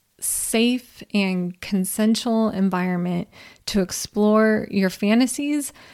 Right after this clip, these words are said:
but also explore your boundaries too. So I'll give you an example of this, um, how it plays out in real life. So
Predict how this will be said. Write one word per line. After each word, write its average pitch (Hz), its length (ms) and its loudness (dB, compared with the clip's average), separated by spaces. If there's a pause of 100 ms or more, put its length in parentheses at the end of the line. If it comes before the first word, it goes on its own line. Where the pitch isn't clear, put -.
(260)
but 240 100 4
also 302 640 0
explore 220 680 2
your 196 240 0
boundaries 185 760 -2
too. 196 480 -8 (680)
So - 220 2
I'll 233 160 4
give 277 220 0
you 311 220 0
an 208 180 6
example 185 800 0
of 180 200 0
this, - 480 -6 (140)
um, 175 400 -2
how 208 220 2
it 185 240 0 (100)
plays 202 320 0
out 180 220 0
in 180 100 2
real 175 260 0
life. 170 520 -6
So 190 600 0